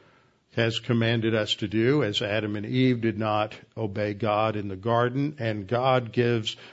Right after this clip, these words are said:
mankind freedom of choice to some degree. It's not completely autonomous.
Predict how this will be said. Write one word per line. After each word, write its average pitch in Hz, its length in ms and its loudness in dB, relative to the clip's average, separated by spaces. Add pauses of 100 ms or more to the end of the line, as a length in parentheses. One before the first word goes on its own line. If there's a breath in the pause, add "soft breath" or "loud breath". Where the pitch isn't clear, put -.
(180 loud breath)
mankind 123 920 0 (340 loud breath)
freedom 151 800 6
of 117 260 2
choice - 880 -4 (220)
to 120 160 2
some 135 420 2
degree. 123 500 2
It's 95 220 -6
not 117 300 -2
completely 117 640 0
autonomous. 117 880 -2